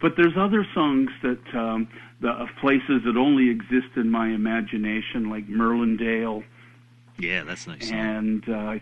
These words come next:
Speaker 1: th-, there's, uh, uh, there's a few of them like that. Actually, the first song I ever wrote in nineteen sixty-nine is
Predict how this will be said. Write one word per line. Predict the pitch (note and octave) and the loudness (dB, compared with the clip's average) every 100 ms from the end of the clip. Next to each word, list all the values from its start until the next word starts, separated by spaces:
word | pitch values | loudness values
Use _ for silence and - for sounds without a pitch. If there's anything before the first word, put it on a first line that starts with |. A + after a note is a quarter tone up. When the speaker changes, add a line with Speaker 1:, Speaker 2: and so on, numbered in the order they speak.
| - | -10
Speaker 1:
th-, | - B2+ | -10 -6
there's, | C3+ A#2+ - | -4 -6 -6
uh, | B2 A2+ A#2 - - - - - - | -6 -6 -6 -12 -20 -20 -20 -20 -10
uh, | B2+ B2+ A#2 A#2 - - - - - - - - - - | -8 -4 -6 -6 -12 -20 -20 -20 -20 -20 -20 -20 -20 -10
there's | A3+ | -2
a | D#4+ A#3+ | -2 4
few | C4 C4 | 6 6
of | C#3 | 6
them | B2+ A#2+ | 4 4
like | A2 G#2+ - | 2 -2 -6
that. | G#2+ G#2 - - - - | -10 -12 -14 -20 -10 -6
Actually, | C3 - C#3 | -6 -2 -2
the | B2+ B2+ - | -2 -2 0
first | E3 - | 0 2
song | D#3 C#3+ C3+ | 0 2 2
I | A#2 B2 | 2 0
ever | C3+ B2+ A#2 | -2 0 0
wrote | A#2+ B2 A2+ | 2 2 0
in | A2 G#2+ | -2 -4
nineteen | A2 A2 B2+ A#2 - | -4 -4 -2 -2 -2
sixty-nine | F#2+ - - A2+ A#2+ A2+ A2 G#2+ - - - - | -14 -8 -2 2 2 2 0 -4 -12 -20 -14 -6
is | A2+ | -6